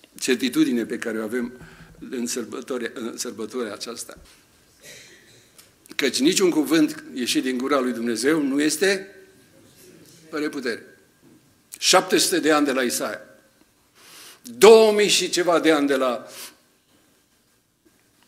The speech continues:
cel care avea ochii deschiși, profetul din Geneza și din Numeri. Și lumea a zis, „Da, nu se întâmplă nimic.”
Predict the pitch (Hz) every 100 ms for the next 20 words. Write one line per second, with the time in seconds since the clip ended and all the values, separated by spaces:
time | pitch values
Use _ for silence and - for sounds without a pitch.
0 | _ _ _ _ _ _ _ _ - 143
1 | 127 127 123 127 120 131 110 107 - 120
2 | - - _ _ _ _ _ _ _ _
3 | _ _ _ _ - 110 120 117 101 104
4 | - - 107 117 123 104 - - _ _
5 | _ _ _ _ - 101 107 120 107 101
6 | - _ _ _ _ _ _ _ _ -
7 | - - 131 131 120 123 - - - -
8 | _ _ _ _ _ _ _ _ - -
9 | 123 123 110 110 113 110